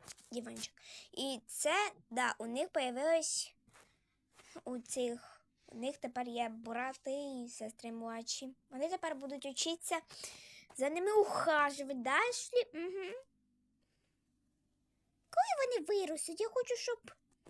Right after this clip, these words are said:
научить Лео там щось і, е, а, Лексі ще. Щенята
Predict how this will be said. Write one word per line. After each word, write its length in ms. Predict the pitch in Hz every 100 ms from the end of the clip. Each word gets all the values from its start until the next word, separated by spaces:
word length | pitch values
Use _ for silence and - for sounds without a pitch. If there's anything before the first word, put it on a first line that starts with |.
| - - -
научить 460 | 415 494 494 494
Лео 460 | 392 523 740 659 466
там 200 | 466 494
щось 640 | - 480 466 - - -
і, 420 | 403 440 427 403 - _ _ -
е, 920 | 392 349 349 339 330 320 320 320 311 311
а, 240 | - 453 330
Лексі 460 | 349 494 466 -
ще. 260 | 311 - 254 - _ _ _ _ _ _ - _ _ _ _ _ _ _ _ _ _ _ _ _ _ _ _ _ _ _ - _ _ -
Щенята 760 | - 453 508 539 554 539 466